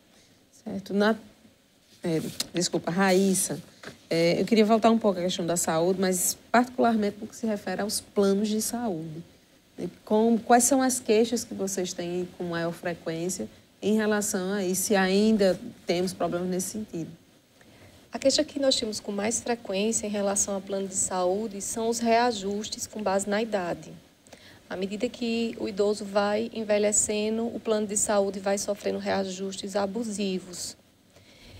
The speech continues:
Speaker 2: Mas, graças a Deus, a nossa legislação e a jurisprudência têm coibido esse ato. Hoje em dia, existem muitas sentenças favoráveis aos idosos, estabelecendo que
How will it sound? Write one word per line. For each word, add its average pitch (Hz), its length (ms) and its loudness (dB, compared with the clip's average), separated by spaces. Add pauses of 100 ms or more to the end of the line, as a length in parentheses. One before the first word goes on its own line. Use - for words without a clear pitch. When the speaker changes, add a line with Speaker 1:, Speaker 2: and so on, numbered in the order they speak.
(160)
Speaker 2:
Mas, 214 220 2
graças 247 400 4
a 254 80 6
Deus, 226 300 4
a 220 80 0
nossa 220 240 0
legislação 208 840 0
e 196 80 2
a 190 80 2
jurisprudência 196 1000 -4 (500)
têm 233 280 6
coibido 214 640 2
esse 214 280 2
ato. 185 480 0 (440)
Hoje 214 260 2
em 226 80 6
dia, 226 560 4 (100)
existem 214 280 -2
muitas 233 240 2
sentenças 226 500 0
favoráveis 196 560 2
aos 196 220 2
idosos, 190 680 2 (440)
estabelecendo 226 680 4
que 240 360 -2